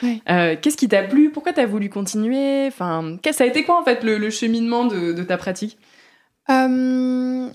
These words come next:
Speaker 1: un moment qui a été fort, le premier jour où j'ai commencé, euh, on a eu l'étape du cypher. Donc en fait, c'est un cercle. Euh, un, on se regroupe tous en cercle et, euh, chacun passe un par un au milieu du cercle. Euh, on s'entraîne souvent comme ça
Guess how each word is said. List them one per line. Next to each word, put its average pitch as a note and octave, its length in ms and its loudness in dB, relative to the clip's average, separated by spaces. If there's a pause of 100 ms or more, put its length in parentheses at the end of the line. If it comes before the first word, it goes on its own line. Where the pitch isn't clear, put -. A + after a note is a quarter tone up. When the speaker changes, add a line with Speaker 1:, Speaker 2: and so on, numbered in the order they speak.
Speaker 1:
un B3 100 2
moment B3 320 0
qui - 80 -4
a C4 60 2
été A#3 180 -2
fort, B3 420 -2
le A#3 300 0
premier C4 380 0
jour B3 240 -4
où B3 100 -2
j'ai A3 160 -2
commencé, C4+ 720 -2
euh, A3 320 0
on A#3 120 0
a A#3+ 80 0
eu B3 80 2
l'étape A#3+ 360 -4
du A#3+ 140 -2
cypher. B3 460 -2 (360)
Donc B3 120 0
en B3 80 0
fait, D4+ 160 0
c'est - 80 -2
un A3+ 120 2
cercle. A#3+ 580 -2 (380)
Euh, A#3 460 2
un, A#3+ 220 0
on A#3 240 0
se A#3 80 -8
regroupe B3+ 280 -2
tous E4 220 0
en C#4 100 0
cercle C#4+ 360 -2
et, B3 240 0
euh, A#3 100 -2
chacun C#4 320 -2
passe C4 300 -2
un C4 120 0
par B3 220 0
un B3+ 100 2
au B3 60 2
milieu A3+ 240 0
du A3 140 -4
cercle. A#3+ 340 -4 (460)
Euh, A#3+ 440 2
on B3 100 -2
s'entraîne B3 640 0
souvent C#4 420 0
comme B3+ 220 0
ça C#4 240 0